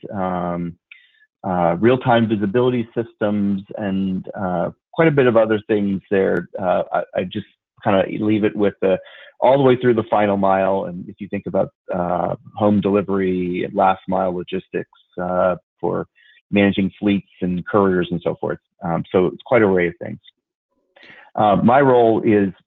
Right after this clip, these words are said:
really focusing on, uh, best practices and helping to educate the market. Uh, we have customers doing phenomenal things, and we think that there's opportunities out there, uh, for others to learn. You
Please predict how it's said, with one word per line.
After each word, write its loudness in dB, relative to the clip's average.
really -2
focusing -2
on, -2
uh, -4
best -2
practices -2
and -2
helping -4
to 0
educate -4
the -6
market. -4
Uh, -8
we -2
have 0
customers -4
doing 0
phenomenal 0
things, -4
and -2
we -4
think -4
that 0
there's -4
opportunities -2
out 2
there, -2
uh, 0
for 2
others 4
to 2
learn. 2
You -20